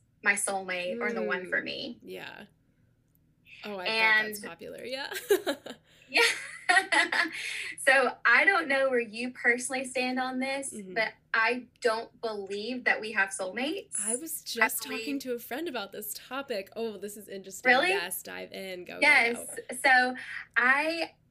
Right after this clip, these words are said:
Speaker 1: you know, God never guaranteed in his word
Speaker 2: Hmm.
Speaker 1: that we would be married.
Speaker 2: Hmm.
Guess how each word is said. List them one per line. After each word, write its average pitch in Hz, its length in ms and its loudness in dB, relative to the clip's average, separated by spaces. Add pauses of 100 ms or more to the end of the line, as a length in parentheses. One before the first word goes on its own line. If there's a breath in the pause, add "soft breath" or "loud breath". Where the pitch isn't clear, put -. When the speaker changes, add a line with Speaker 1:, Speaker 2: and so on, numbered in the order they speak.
(120)
Speaker 1:
you 277 100 -4
know, 240 220 0 (1080 soft breath)
God 302 320 4
never 240 380 2
guaranteed 220 640 0
in 202 140 -6
his 196 220 -10
word 196 460 0
Speaker 2:
Hmm. 202 240 -14
Speaker 1:
that 262 280 4 (220)
we 214 200 -6
would 190 400 -4 (120)
be 185 140 -10
married. - 580 -4
Speaker 2:
Hmm. 220 260 -10